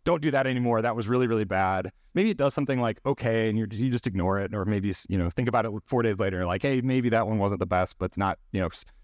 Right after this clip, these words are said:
mission critical to get it wrong." And that does feel, that, like, feedback mechanism, I've not seen almost anyone working at that on the user layer. There are a few folks, and I'll throw a bone back to you a lot,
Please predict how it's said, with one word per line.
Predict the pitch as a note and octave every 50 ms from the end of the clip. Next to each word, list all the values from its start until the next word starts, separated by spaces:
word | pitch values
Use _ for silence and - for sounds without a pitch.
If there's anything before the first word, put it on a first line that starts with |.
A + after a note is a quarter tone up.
| - -
mission | A#2+ B2+ - - A#2 G#2+
critical | - A#2 G#2+ G2+ - G#2+ F#2+
to | F#2
get | F#2+ F#2
it | F2+
wrong." | D#2+ F#2+ F#2+ F#2+ F#2 F2+ E2+ E2 E2+ - _ - _ _ - - - -
And | - C3 C3+ B2+ B2 A#2+ -
that | A#2+ C#3+ G3 - - -
does | - B2+ C#3 C#3+ A#2+
feel, | - - - A2 A#2 A2+ G#2+
that, | A#2 A2
like, | - G#2 -
feedback | - - D3 E3+ F#3 F3+ D3 A2+ G#2+ -
mechanism, | A2 G#2+ - - G#2+ G#2+ G2 F#2+ F2 F#2 - _ -
I've | B2 C#3+ D#3
not | C#3+ C3 A2+ -
seen | - G#2 F#2+ F2+ G2 - - - - - _ _ -
almost | B2+ B2+ C3 A#2+ G2+ - - - -
anyone | E3 F#3 D#3 C3+ A#2 A#2
working | A2+ A2+ G#2+ - G#2+
at | G2
that | - G2
on | F#2+ F#2
the | E2+
user | E2+ E2 F#2 G2+ G#2+ A#2 B2
layer. | B2+ B2 C3+ C#3+ C#3+ C#3 - -
There | F#2+ G2 G#2+ G2 - -
are | A#2 C3+ D3
a | C3
few | - - B2 A2
folks, | - A#2+ A2 G2 - - -
and | - G#2+
I'll | G2 F#2
throw | - G#2+ G2
a |
bone | F2+ G#2+ G2 F#2+
back | F#2+ F2+ F#2
to | - A#2+
you | C3+ C#3+
a | B2
lot, | A2+ G#2 G#2 G#2 -